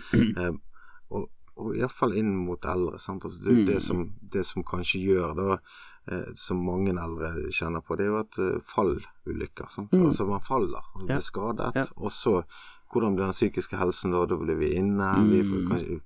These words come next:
Speaker 2: bevegeligheten forsvinner, og så
Speaker 1: Onde
Speaker 2: videre.
Speaker 1: sirkler der, sant?
Speaker 2: Ja.
Speaker 1: Mm.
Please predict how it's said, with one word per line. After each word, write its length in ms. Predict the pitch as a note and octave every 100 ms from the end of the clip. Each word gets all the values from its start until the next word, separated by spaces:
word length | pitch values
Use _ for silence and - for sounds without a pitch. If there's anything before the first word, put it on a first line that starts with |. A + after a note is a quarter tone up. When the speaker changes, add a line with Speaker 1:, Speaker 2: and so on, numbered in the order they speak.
| -
Speaker 2:
bevegeligheten 720 | E2+ G2+ G#2 F#2+ G2 F#2 G2
forsvinner, 540 | - - G2+ G2 F#2+ F2
og 120 | A2
så 100 | G#2
Speaker 1:
Onde 60 | G2+
Speaker 2:
videre. 180 | F#2 F#2 F#2
Speaker 1:
sirkler 180 | F#2 F#2
der, 160 | F#2
sant? 260 | - F#2+ G#2
Speaker 2:
Ja. 300 | G#2 F#2+ F#2 -
Speaker 1:
Mm. 400 | G#2+ G2+ D#2